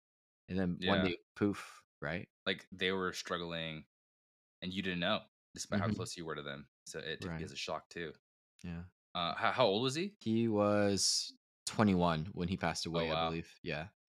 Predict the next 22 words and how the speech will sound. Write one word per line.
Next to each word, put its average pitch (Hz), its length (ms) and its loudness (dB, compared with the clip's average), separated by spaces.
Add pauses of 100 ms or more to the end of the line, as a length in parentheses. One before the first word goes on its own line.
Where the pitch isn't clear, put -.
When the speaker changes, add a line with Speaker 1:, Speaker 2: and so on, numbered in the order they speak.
(140)
Speaker 2:
So 85 600 -2
towards 87 480 -4
the 87 60 -8
latter 82 380 0
end 80 260 -4
of 71 160 -10
college. 73 580 -4
I'm 95 80 -8
assuming 98 260 -4
he 85 60 -8
went 80 100 -8
to - 60 -14
college. 76 520 -8 (140)
Speaker 1:
Yeah, 98 360 4
Speaker 2:
Um, 82 100 -2
Speaker 1:
community 92 520 4
college. 85 400 2
So 101 140 4
he 110 120 6
was 113 100 6
Speaker 2:
college. - 100 2
Speaker 1:
still, 120 500 8